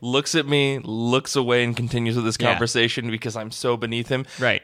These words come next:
Speaker 1: Likely what happened, actually. I don't know if I really made eye contact with him. Like, it's all kind of a blur. I just re-, distinctly remember, like, a purple newsy hat and, like, a purple matching vest. So
Speaker 2: Yeah.
Speaker 1: I don't know what he was wearing, but he obviously was hip because he's,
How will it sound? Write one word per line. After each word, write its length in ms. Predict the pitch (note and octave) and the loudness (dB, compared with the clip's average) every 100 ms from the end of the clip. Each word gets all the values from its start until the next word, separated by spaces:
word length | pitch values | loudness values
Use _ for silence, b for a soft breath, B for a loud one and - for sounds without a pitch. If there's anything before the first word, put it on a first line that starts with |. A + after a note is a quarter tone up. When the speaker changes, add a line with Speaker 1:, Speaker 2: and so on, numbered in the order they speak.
| - | -6
Speaker 1:
Likely 460 | C3+ D#3+ E3 E3 C3 | -2 0 2 2 2
what 160 | A#2+ | 2
happened, 420 | B2 G#2+ - A2 - | 0 -4 -6 -10 -6
actually. 360 | - - A2 A2 | -6 -4 -2 2
I 80 | |
don't 140 | D#3 E3 | 2 2
know 100 | E3 | 2
if 100 | D#3+ | 2
I 40 | |
really 300 | C#3+ D3 C#3+ | 2 2 2
made 240 | C3 C3 B2+ | 2 2 2
eye 160 | B2+ | 2
contact 440 | C3+ C3 B2 B2+ - | 2 0 2 0 4
with 120 | B2+ | 2
him. 80 | B2+ | 4
Like, 160 | B2 | 2
it's 160 | D#3 D3+ | 0 2
all 160 | D3 D3 | 2 2
kind 240 | D#3+ C#3+ | 2 4
of 80 | B2+ | 2
a 60 | A#2+ | 2
blur. 500 | A#2 B2 A#2+ A2+ A2 B B B | 2 4 4 2 -2 B B B
I 80 | |
just 180 | C#3 D3 | 2 2
re-, 100 | D3+ - | 0 -2
distinctly 560 | C3 C#3 - F3 E3+ E3 | -2 -2 2 0 2 2
remember, 380 | C#3 C#3 C3 B2+ | 4 4 2 2
like, 180 | A#2+ A#2 | 2 0
a 80 | |
purple 560 | A#2 - - D3 D3+ B2+ | -2 -2 0 2 2 0
newsy 460 | A#2+ B2 A#2+ A2+ A2 | 0 -2 -4 -4 -6
hat 360 | A2+ G#2 - _ | -4 -4 -4 _
and, 180 | A#2 A2 | -6 0
like, 160 | G#2+ G#2+ | 2 2
a 80 | A2+ | 2
purple 380 | - C3+ C3+ | 2 2 0
matching 440 | B2 A#2 A#2+ A2 G#2+ | 0 0 -2 -6 -2
vest. 380 | G#2+ F#2+ - - | 0 0 -4 -4
So 60 | A#2+ | 0
Speaker 2:
Yeah. 220 | F#2+ E2 B B | 0 -2 B B
Speaker 1:
I 80 | D#3 | 0
don't 100 | D#3+ | 2
know 40 | |
what 60 | D#3+ | 0
he 60 | C#3 | -2
was 140 | A#2+ | 0
wearing, 300 | B2 B2 A2 | 2 2 2
but 100 | A2 | -2
he 240 | A#2 A2 - | -4 -6 -4
obviously 460 | - A#2 A#2 A2 A2+ | 2 2 2 -4 -4
was 160 | G2+ - | -4 0
hip 220 | G2+ - | 0 0
because 300 | G#2 G#2+ G#2+ | -6 -6 -4
he's, 260 | G2+ - | -6 -8